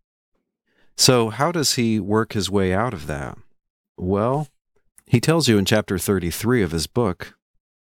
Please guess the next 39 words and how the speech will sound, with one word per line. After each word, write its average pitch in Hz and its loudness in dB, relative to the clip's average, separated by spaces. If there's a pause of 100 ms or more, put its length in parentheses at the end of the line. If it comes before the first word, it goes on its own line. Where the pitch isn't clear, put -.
(320)
he's 135 0
discussing 147 2
how 117 4
in 101 2
general 104 2
in 90 2
science 104 4
you 92 0
run 95 0
across 92 -2
some 90 0
things 98 2
that 87 -2
kind 113 2
of 87 0
blow 101 2
your 98 0
mind, 95 2
things 107 0
that 92 -2
don't 98 2
seem 98 2
to 90 0
make 85 0
sense 104 4
or 90 2
don't 95 2
fit - 0
easily 95 2
together 90 2
with 82 0
other 92 2
things 85 -2
that 85 -2
you 78 -4
think 101 -2
that 57 -8
you 73 -6
know. 82 0